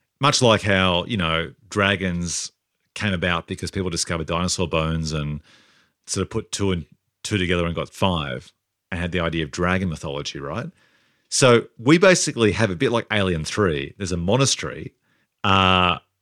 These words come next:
in one of the crypts downstairs, they awaken some sort of creature. It takes over. The whole film becomes very much like Alien three, where they're on the run, they're being sort of pulled apart, but they're using, like, technology of, of the time, like, you know, cauldrons of tar and flame and,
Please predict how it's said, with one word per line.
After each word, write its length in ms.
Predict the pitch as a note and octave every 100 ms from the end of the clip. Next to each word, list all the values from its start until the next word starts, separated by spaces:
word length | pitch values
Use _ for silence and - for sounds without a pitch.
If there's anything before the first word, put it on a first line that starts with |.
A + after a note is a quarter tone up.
| _ _ _ _ -
in 120 | A#2
one 80 | B2
of 40 | A#2
the 60 |
crypts 400 | - - C#3+ -
downstairs, 920 | A2+ F#2 E2+ D#2+ - G2 G2 F2+ D#2
they 140 | F#2 F2
awaken 500 | E2 F#2 F#2+ F#2+ E2
some 200 | F2 E2+
sort 180 | F2+ D2
of 100 | -
creature. 560 | - G#2 - C#2 C2 - _ _ _ _
It 140 | G#2 -
takes 280 | B2+ A#2 A2
over. 260 | A2 F#2+
The 60 | F2+
whole 140 | A#2+
film 200 | B2+ A#2+
becomes 300 | F#2 G2 F#2+ G2+
very 80 |
much 200 | G2+ F#2+
like 100 | F#2+ -
Alien 300 | F#2+ F2+ D#2+
three, 340 | - G2 F#2+
where 160 | F2+ F2+
they're 80 | F2
on 140 | F2+
the 80 | F2
run, 440 | E2 F2 F2+ F2 E2+
they're 80 | D#2+
being 240 | E2+ E2
sort 180 | - F2
of 140 | D#2+ _ - _ _ _ _ -
pulled 180 | A2+ G2+
apart, 460 | - F#2 F#2 F#2
but 80 | F2+
they're 80 | F2+
using, 220 | F#2+ F#2+
like, 460 | F#2 F2 E2+ - _ -
technology 720 | G#2+ G2 F#2+ F2 F2 F2 E2+
of, 120 | D2+
of 120 | G#2+
the 80 | F#2
time, 380 | - F#2 F2+ F2
like, 360 | F2 E2+ D#2+ G2+
you 60 |
know, 380 | E2 D#2+ E2 D#2+ - -
cauldrons 460 | G2+ G2 F#2 E2+
of 120 | D#2+
tar 600 | - F2+ F#2 F#2 F2+ E2+
and 160 | D#2 C#2+
flame 560 | - F#2+ F#2 F#2 F2+ D#2+
and, 320 | D2 D2